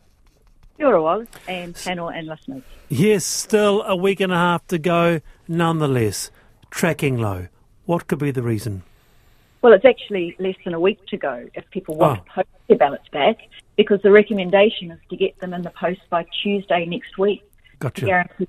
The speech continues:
Speaker 1: they arrive on time. After that, people can take a chance with the post, but they're better off to deliver them directly to a council service centre or a ballot box in the community. As for why it's tracking low, we don't know. It does seem to be off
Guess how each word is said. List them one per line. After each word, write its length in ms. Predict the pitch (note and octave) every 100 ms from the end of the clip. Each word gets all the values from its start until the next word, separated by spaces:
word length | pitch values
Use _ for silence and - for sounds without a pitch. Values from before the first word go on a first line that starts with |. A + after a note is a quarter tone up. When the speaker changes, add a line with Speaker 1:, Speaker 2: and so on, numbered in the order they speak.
| -
Speaker 1:
they 120 | D#3+
arrive 340 | D#3 D#3+ D#3+
on 160 | D#3+ D#3 -
time. 400 | F#3+ G3 F#3+ - - - - - -
After 240 | C4 B3+ A#3+
that, 220 | B3+ -
people 220 | A3 G#3
can 160 | G3 G3
take 180 | G3 F#3+
a 40 |
chance 340 | - G3 -
with 100 | G3
the 80 | F#3+
post, 320 | - - A#3+ -
but 160 | F#3 -
they're 140 | F#3
better 260 | F3+ E3+ E3+
off 120 | E3+ - -
to 100 | F#3
deliver 320 | F#3 F3 E3+
them 180 | E3+ D#3+
directly 400 | D#3+ E3+ F3 E3+
to 80 | -
a 60 | E3+
council 400 | F3+ E3+ - D#3 -
service 240 | E3+ D#3+ -
centre 300 | D#3+ D#3 D3
or 240 | E3 D#3+ -
a 80 |
ballot 320 | D#3+ D#3 D3 -
box 320 | D#3 - -
in 80 | D3+
the 80 |
community. 540 | D3 D#3 D#3+ E3 C#3+ - - - - - -
As 100 | A#3
for 100 | C4
why 200 | B3+ C4
it's 100 | B3+
tracking 360 | - C#4 C4+ A#3+
low, 200 | B3+ C4+
we 160 | G#3
don't 260 | F#3 D#3 -
know. 240 | F#3 C#4 D#4+ _ _ _
It 160 | F#3 -
does 160 | G3+ F#3+
seem 160 | G#3+ F3+
to 80 | F3+
be 100 | F3
off 160 | F3